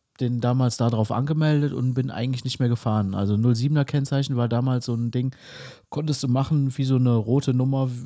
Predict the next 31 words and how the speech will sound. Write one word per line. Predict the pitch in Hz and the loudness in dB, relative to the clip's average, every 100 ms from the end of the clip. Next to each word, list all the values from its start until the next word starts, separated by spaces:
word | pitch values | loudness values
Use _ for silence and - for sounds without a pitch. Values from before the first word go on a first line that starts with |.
| - 131 | -14 -6
von | 131 | -2
der | 127 | 0
Autowerkstatt. | 143 185 170 165 - 190 - _ - - _ _ | 0 2 0 -2 -4 -6 -8 _ -20 -20 _ _
Darfst | - 117 - | -2 -2 0
du | 120 110 110 _ _ _ _ - - | 0 0 -2 _ _ _ _ -18 -10
so | 131 | -6
Überführungsfahrten, | 110 101 - 131 123 - 110 117 - 113 113 - - | -2 -2 0 0 0 -2 0 0 -2 -4 -6 -10 -8
Probefahrten | - 156 151 - 127 127 127 127 123 | 0 2 2 2 4 4 2 -2 -2
oder | 107 113 113 | 0 0 0
halt | 113 113 113 - - - _ - | 0 0 -2 -6 -20 -20 _ -20
im | - 120 117 | -6 0 4
null | 117 98 | 4 4
siebener | 120 135 131 127 | 2 2 2 2
Kennzeichen-Ding, | 135 127 - 120 120 131 123 123 123 120 123 123 117 | 2 0 2 2 2 0 -2 -4 -2 -2 -2 -4 -4
ähm, | 120 113 110 107 _ _ _ _ _ - - | -2 -2 -4 -8 _ _ _ _ _ -20 -8
auch | 123 113 | -2 0
hier | 123 | 0
so, | 107 107 104 - - - | 0 0 -2 -6 -20 -8
so | - | -2
Oldtimer-Treffen | 117 123 131 110 101 - - 107 | 2 4 4 2 2 0 0 0
oder | 95 | 0
sowas | 95 95 95 - | 0 0 0 -2
mitfahren, | 98 - 92 92 101 - | -4 -4 -4 -4 -8 -6
ne? | 123 143 | -2 0
Da | 127 | 0
musstest | 113 123 107 | -2 -2 -4
du | 101 | -4
halt | 101 | -4
ein | 104 | -6
Fahrtenbuch | - 147 160 143 135 | -4 -4 -2 -6 -6
führen, | - 139 135 135 | 0 2 2 -2